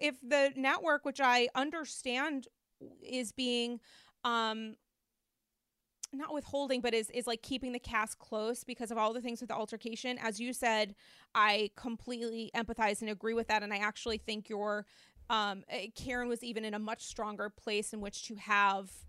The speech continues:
a conversation with you because of everything that she said in the weeks following what happened.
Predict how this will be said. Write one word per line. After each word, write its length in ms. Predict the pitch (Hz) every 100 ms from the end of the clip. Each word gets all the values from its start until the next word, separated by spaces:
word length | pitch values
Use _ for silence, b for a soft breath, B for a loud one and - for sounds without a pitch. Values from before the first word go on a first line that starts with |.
| -
a 160 | 156 156
conversation 540 | - 226 214 220 214
with 120 | 226 208
you 80 |
because 600 | 202 208 - 226 214 202
of 120 | - -
everything 400 | 208 208 208 196
that 100 | 202
she 140 | 220
said 180 | 202 196
in 60 | 202
the 60 |
weeks 240 | 190 190 -
following 420 | 196 190 196 185
what 120 | 185
happened. 540 | 202 196 247 254 277